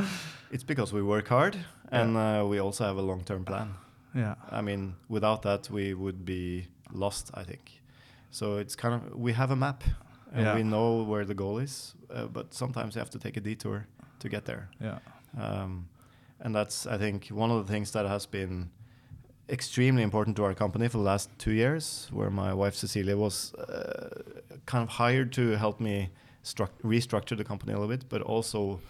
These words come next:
Speaker 1: one of the m-, important things she did was to write down my thoughts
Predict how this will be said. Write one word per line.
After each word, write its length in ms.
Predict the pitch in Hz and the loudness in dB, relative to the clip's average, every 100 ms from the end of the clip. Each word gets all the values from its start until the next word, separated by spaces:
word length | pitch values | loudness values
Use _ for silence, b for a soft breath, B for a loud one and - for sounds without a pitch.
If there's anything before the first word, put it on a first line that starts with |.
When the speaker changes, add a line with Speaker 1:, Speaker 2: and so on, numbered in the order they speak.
| B B | B B
Speaker 1:
one 160 | 120 107 | 0 2
of 100 | 107 | 0
the 180 | - | -4
m-, 100 | 123 - - | -8 -8 -4
important 440 | 113 127 113 107 | 0 2 2 0
things 160 | 104 101 | -2 -2
she 140 | - | -4
did 200 | 92 92 | -2 -4
was 240 | 98 92 90 | -4 -6 -6
to 260 | - 95 98 | -4 -4 -2
write 380 | 95 98 104 - | 0 0 0 0
down 260 | 95 98 | -2 0
my 480 | 98 98 95 98 98 - B B B B B | -2 -2 -2 -2 -4 -8 B B B B B
thoughts 560 | - - 127 - - - | -6 0 0 0 -4 -6